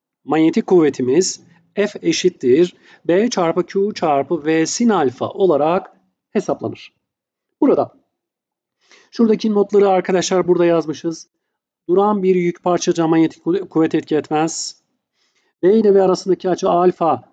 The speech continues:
eğer doksan derece ise maksimum, eğer sıfır derece ise sıfır yani minimum olacaktır.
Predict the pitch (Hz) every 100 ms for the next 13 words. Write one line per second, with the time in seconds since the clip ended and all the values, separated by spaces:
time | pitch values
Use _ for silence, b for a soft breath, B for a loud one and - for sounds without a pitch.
0 | _ _ _ _ - 175 160 151 147 -
1 | 208 202 180 160 151 135 139 110 - _
2 | _ _ _ _ _ _ 113 160 175 -
3 | 180 180 180 _ _ _ _ _ _ _
4 | - 180 175 147 - - 180 165 151 151
5 | 147 - 180 175 - _ _ _ - -
6 | 208 - 117 151 165 151 160 170 - _
7 | _ - 247 190 160 190 - 175 143 135
8 | 113 - -